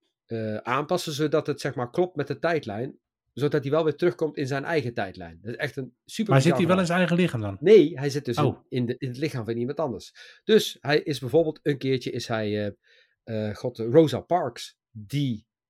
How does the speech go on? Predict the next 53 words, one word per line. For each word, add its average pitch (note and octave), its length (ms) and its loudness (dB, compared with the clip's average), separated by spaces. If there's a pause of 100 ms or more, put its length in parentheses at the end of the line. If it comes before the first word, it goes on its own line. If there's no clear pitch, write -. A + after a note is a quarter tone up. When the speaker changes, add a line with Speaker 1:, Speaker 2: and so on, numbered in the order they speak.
(200)
Speaker 1:
eh, B2+ 200 -2
in, D3 240 -4
in C#3 120 -4
de B2+ 80 -2
Speaker 2:
Oh, D#3+ 120 6
Speaker 1:
bus G#3+ 120 8
Speaker 2:
ja. A#2+ 140 4
Speaker 1:
stapt. G#2+ 280 -2
Speaker 2:
Ja, C3+ 160 2
ja, D3+ 60 6
ja, C3 80 4
ja. G#2+ 60 2
Speaker 1:
Zoiets. G2 420 2 (460)
Of, B2 300 -2
ehm, G#2+ 340 -2 (180)
hij G#2+ 200 -6
is G#2+ 160 -6
in A2+ 80 0
één A3+ 200 10
keer A#3+ 100 8
Speaker 2:
Oh, G#3+ 60 8
Speaker 1:
is F3 60 4
Speaker 2:
zo A3+ 80 10
Speaker 1:
hij A#3 80 6
Speaker 2:
bedoel F3+ 180 6
je. A#2+ 80 4
Speaker 1:
Ja, G2 120 -2
Speaker 2:
Ja, - 120 2
Speaker 1:
ja, D#3+ 80 6
Speaker 2:
ja, E3+ 80 6
Speaker 1:
ja. D#3+ 140 8
Speaker 2:
dus B2 120 2
hij D#3 120 4
moet F3 160 2
die D#3+ 260 -2
dingen E3 280 4
hers-, C3+ 280 -2
herspelen, C3 420 -2
zeg G#2+ 120 -6
Speaker 1:
Hij A#2 100 -2
Speaker 2:
maar. F3 100 6
Speaker 1:
moet E3+ 120 0
die D3+ 100 -4
dingen, C3+ 280 0
inderdaad, C#3 540 -4
maar C#3+ 180 -6
volledig D3+ 440 4
tot - 180 -6
in C#3 80 -6
de C#3+ 80 -4
puntjes D3 340 -2
herspelen. F#2 580 -8 (720)
Ehm, C3 380 -2